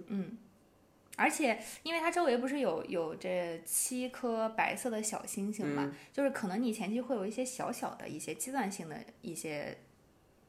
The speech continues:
Speaker 1: 收入，
Speaker 2: 嗯哼。
Speaker 1: 但是跟那个八芒星相比，就是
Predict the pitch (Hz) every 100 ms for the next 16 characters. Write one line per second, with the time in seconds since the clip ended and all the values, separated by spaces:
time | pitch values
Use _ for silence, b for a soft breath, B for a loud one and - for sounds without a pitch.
0 | _ - 185 175 180 - - 151 151 143
1 | 156 214 202 185 - - - 214 214 214
2 | 180 175 180 185 185 180 190 185 - 160
3 | 151